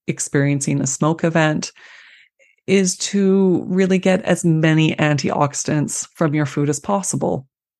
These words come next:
And that means, again, that rainbow of colorful fruits and vegetables.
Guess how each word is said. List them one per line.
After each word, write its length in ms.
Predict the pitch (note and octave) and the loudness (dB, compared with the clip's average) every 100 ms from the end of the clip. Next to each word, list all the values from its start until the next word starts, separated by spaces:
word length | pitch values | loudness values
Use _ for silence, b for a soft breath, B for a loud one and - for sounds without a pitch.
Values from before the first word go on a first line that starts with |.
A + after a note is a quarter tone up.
| _ _ _ _ _ B B B B - | _ _ _ _ _ B B B B -10
And 240 | - D#3+ D3 | -2 2 4
that 240 | C#3+ - | 2 2
means, 320 | D#3+ D#3+ F3+ | 2 2 0
again, 220 | F#3 E3+ | -2 0
that 260 | D#3+ C#3 C#3+ | 0 0 0
rainbow 520 | D3+ D3 C#3+ C#3 B2+ | 0 2 2 2 2
of 200 | - - | 0 -6
colorful 440 | - C3+ C3+ D#3 D3 | -6 -2 -2 -2 -4
fruits 280 | D3 C#3 | -4 -2
and 100 | C#3 | -2
vegetables. 800 | C3+ E3 - - - - - - | -2 -2 -4 -4 -4 -4 -6 -8